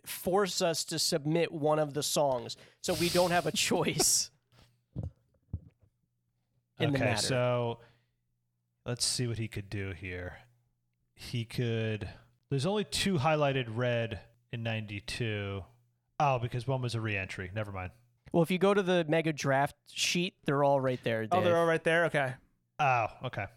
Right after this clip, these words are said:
Speaker 3: All right, let's see. Let's see. Whew, whew, whew, whew, whew, whew. All right. Well, it looks like I can do a couple things. I can
Speaker 1: <laughs>
Speaker 3: prevent, I can prevent Danny from putting in the song that he likes, uh,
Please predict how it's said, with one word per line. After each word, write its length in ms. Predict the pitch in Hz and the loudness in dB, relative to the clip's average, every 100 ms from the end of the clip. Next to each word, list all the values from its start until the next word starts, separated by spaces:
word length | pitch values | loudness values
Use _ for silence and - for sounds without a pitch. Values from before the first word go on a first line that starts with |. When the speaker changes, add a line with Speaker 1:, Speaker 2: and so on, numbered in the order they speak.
| _ _ _ _ _ _ | _ _ _ _ _ _
Speaker 3:
All 140 | 151 139 | -4 -2
right, 180 | 123 - | -4 -6
let's 140 | 135 131 | -8 -6
see. 280 | - - | -6 -8
Let's 220 | 98 127 - | -14 -12 -10
see. 640 | - - 160 147 160 170 - _ _ - - | -8 -6 -6 -6 -6 -6 -10 _ _ -12 2
Whew, 180 | 381 440 - | 4 6 4
whew, 140 | 359 | 4
whew, 220 | - 285 247 | 4 2 2
whew, 180 | 269 | 2
whew, 240 | - 240 214 | 2 2 2
whew. 460 | 208 175 156 135 - - _ _ - - - - - 165 | 2 2 2 0 -4 -20 _ _ -8 -8 -10 -18 -2 2
All 120 | 185 | 4
right. 380 | 160 151 147 - _ _ _ _ _ | 6 4 2 -4 _ _ _ _ _
Well, 460 | 170 175 170 170 147 _ _ _ _ _ _ _ _ _ _ - | 2 4 6 4 0 _ _ _ _ _ _ _ _ _ _ 0
it 20 | |
looks 300 | 202 262 - | 2 2 4
like 420 | 240 220 - - _ _ _ _ _ _ - | 4 4 0 -14 _ _ _ _ _ _ 0
I 60 | 185 | 2
can 100 | 226 | 4
do 100 | 254 | 2
a 40 | |
couple 280 | 247 240 190 | 2 0 2
things. 500 | - 139 123 - - _ _ _ _ _ _ _ - - 170 | 0 -2 -4 -10 -14 _ _ _ _ _ _ _ -14 -2 0
I 80 | |
can 220 | 170 185 180 | 4 2 2
Speaker 1:
<laughs> 0 | |
Speaker 3:
prevent, 480 | 175 165 202 233 - _ _ _ - - - | 2 4 4 4 -2 _ _ _ -20 -18 -4
I 60 | 214 | -2
can 100 | 202 | 0
prevent 360 | 220 302 302 | 4 4 4
Danny 300 | 240 247 247 | 4 4 4
from 180 | 240 208 | 2 2
putting 220 | 220 214 | 2 2
in 120 | 202 | 2
the 60 | 180 | 2
song 220 | - 180 | 2 2
that 120 | 180 | 2
he 100 | 170 | 2
likes, 480 | 170 139 143 - | 2 4 2 2
uh, 80 | - | 0